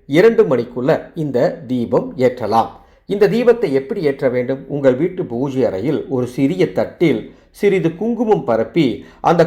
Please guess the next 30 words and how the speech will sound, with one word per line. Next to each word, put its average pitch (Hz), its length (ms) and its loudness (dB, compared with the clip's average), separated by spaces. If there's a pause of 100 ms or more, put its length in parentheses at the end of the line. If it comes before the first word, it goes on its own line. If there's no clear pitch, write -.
குங்குமத்தின் 226 580 2
மீது 131 220 -2 (260)
ஒரு 165 160 2
விளக்கு, 131 320 2 (140)
அது 127 80 -2 (100)
எந்த 170 220 0
விளக்கா 139 280 0
இருந்தாலும் 117 300 -2
பரவாயில்ல, 110 340 2 (460)
அந்த 147 140 4 (100)
விளக்கு 202 280 2 (100)
கிழக்கு 202 340 2
திசை 160 260 -4
நோக்கி 131 300 -2
இருக்க 110 260 -2
வேண்டும். 104 340 0 (400)
அந்த 220 140 2 (120)
விளக்குல 190 320 2 (100)
நல்லெண்ணெய் 165 440 0 (120)
ஊற்றி 156 200 -8 (140)
பஞ்சுத்திரி 139 560 -4
போட்டு 113 320 -4
தீபம் 131 320 4
ஏற்றணும். 101 320 -8 (320)
இந்த 175 180 4 (120)
தீபம் 220 360 0 (280)
ஒரு 240 260 6
மணி 196 240 4
நேரம் 165 340 -2
எரியணும். 104 400 -6